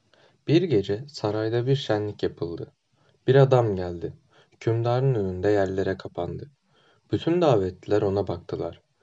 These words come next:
Gözlerinden birinin yuvasından çıkmış olduğunu, göz çukurunun kanadığını gördüler.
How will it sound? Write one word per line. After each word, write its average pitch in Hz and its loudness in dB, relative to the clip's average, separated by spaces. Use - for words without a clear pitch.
Gözlerinden 113 4
birinin 117 2
yuvasından 104 -2
çıkmış 127 -4
olduğunu, 90 -4
göz 143 2
çukurunun 107 -2
kanadığını 101 0
gördüler. 82 -6